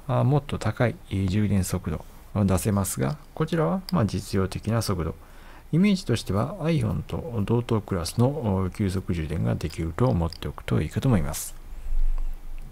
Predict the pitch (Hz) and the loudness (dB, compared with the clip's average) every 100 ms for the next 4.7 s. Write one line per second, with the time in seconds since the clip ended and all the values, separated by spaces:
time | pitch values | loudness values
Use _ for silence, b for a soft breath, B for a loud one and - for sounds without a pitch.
0 | - - b b b - - 180 196 190 | -14 -18 b b b -8 2 4 4 4
1 | 196 - 117 95 - 110 98 - 107 139 | 4 4 4 2 4 4 4 4 2 2
2 | 131 - 127 131 123 113 104 90 - 80 | 0 -2 4 6 8 8 6 4 0 0
3 | 80 - 120 110 95 87 92 92 95 104 | 0 2 4 6 4 2 -2 0 2 2
4 | 92 92 123 127 82 78 | 4 2 2 2 0 -2